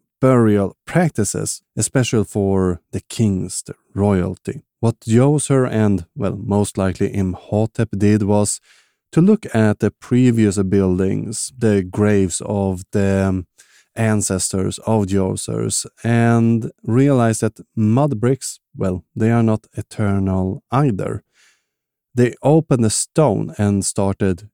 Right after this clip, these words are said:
in that sense, building in stone. At first, they just wanted a ordinary mastaba. It was, of course, large, but it was still just a mastaba, but built out of stone. And this is the first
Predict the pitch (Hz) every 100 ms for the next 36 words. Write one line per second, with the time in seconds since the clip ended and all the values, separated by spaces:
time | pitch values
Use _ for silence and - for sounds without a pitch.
0 | - 104 113 110 - 95 95 95 - 160
1 | 117 _ - 123 131 101 95 73 - _
2 | - 95 87 - - - 143 - _ _
3 | _ _ - 123 - - 156 175 185 -
4 | - _ - 113 107 104 - 110 101 98
5 | 101 101 104 107 - - 202 175 147 117
6 | 101 90 - 104 95 - - - - _
7 | _ _ _ - 151 214 208 139 104 104
8 | 101 - 104 135 214 196 - 190 - 160
9 | 185 175 - 190 190 165 - - 117 107
10 | - - 113 95 95 - 101 101 101 -
11 | _ 107 98 95 - - 98 107 98 101
12 | - - - 165 110 76 - _ - 139
13 | 165 160 139 120 - - - - 120 101
14 | - -